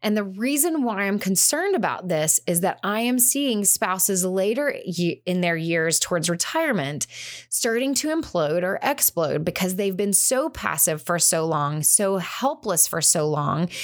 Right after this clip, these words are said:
that they then get to retirement and they think that they're crossing the finish line, only to des-, to decide maybe by then it's time for them to have a job, but then face the frustration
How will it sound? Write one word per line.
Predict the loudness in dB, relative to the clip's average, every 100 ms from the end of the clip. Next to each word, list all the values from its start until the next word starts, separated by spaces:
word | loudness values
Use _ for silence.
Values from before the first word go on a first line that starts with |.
| -8 -10 -6
that | -2
they | -2
then | 0 0 0
get | 0 0
to | -2 0
retirement | -2 -2 -2 0 0 -2 -2
and | -2
they | 0 -2
think | 0 -2 -2
that | -2
they're | -2
crossing | 0 -2 0 2 2
the | 0
finish | 0 0 2
line, | 0 2 2 0 -4 -14 -14 -6
only | -2 0 -2
to | -2
des-, | 2 4 2 -2 -2
to | 0
decide | 0 -2 0 0 2 2
maybe | 0 0 0 0
by | 0 0
then | 2 2
it's | 0 -2
time | -4 -2 -2 0
for | 0
them | 2
to | 0
have | 0 -2
a | 0
job, | 2 2 0 0
but | -2 -2
then | 0 0
face | 0 0 2
the | 0
frustration | 0 0 2 2 2 2 2 2 0